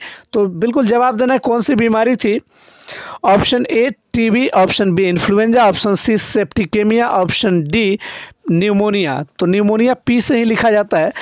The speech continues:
So guys, its right answer is option number C, सेप्टिकेमिया।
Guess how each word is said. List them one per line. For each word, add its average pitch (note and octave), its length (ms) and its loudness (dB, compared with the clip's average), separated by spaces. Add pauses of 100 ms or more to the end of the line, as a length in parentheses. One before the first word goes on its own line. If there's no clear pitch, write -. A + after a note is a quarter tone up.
(160)
So - 100 -2
guys, B3+ 420 0
its A3 320 0
right A3 240 0
answer A#3+ 320 0
is A#3+ 140 0
option G#3+ 280 0 (100)
number G#3 400 0
C, G3+ 140 2
सेप्टिकेमिया। F#3 960 -2